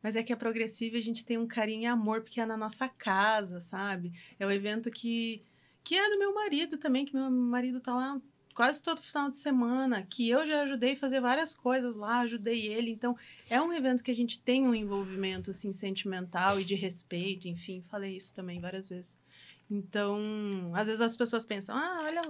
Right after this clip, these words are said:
lá, tão feliz porque é Progressive", não sei o quê. Cara, pra gente é especial porque tem significado, né?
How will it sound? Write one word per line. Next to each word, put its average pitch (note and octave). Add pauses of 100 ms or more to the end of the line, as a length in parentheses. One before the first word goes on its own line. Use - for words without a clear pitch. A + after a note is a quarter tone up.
lá, C4 (240)
tão B3+
feliz B3+
porque C#4+
é C#4+
Progressive", A#3
não G#3
sei G#3+
o G#3
quê. G#3+ (260)
Cara, G#3
pra G3+
gente G#3+
é A3+
especial A3
porque A#3
tem A#3
significado, A3 (160)
né? -